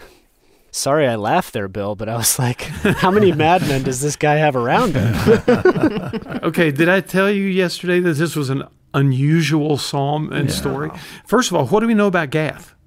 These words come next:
Speaker 4: Gath was a Philistine city, right?
Speaker 2: Yeah.
Speaker 1: Mm-hmm.
Speaker 4: Okay.
Speaker 2: But there's something very specific we know about Gath.
Speaker 1: It's where Goliath was from, right?
Speaker 2: Exactly.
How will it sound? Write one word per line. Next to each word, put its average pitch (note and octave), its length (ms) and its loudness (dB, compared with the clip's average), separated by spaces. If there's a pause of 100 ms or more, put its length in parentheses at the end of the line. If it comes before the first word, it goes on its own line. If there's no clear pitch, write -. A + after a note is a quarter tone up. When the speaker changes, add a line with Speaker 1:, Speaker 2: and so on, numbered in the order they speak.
(380)
Speaker 4:
Gath F3 280 -4
was B3 160 -6
a E3 60 -4
Philistine D#3 800 -6 (200)
city, - 540 -12
right? E3 380 -10
Speaker 2:
Yeah. D3 320 -4 (160)
Speaker 1:
Mm-hmm. C3+ 360 -4
Speaker 4:
Okay. - 200 -14
Speaker 2:
But C#3+ 180 2
there's D#3 220 2
something F3+ 320 0
very D#3+ 220 0
specific - 680 -4
we B2+ 140 -4
know A#2+ 220 -2
about A2 300 -6
Gath. A2+ 240 -8
Speaker 1:
It's - 140 -12
where B2 120 0
Goliath A2+ 520 0
was - 140 -8
from, F2 260 -6
right? G#2+ 220 -6 (180)
Speaker 2:
Exactly. C3 800 -4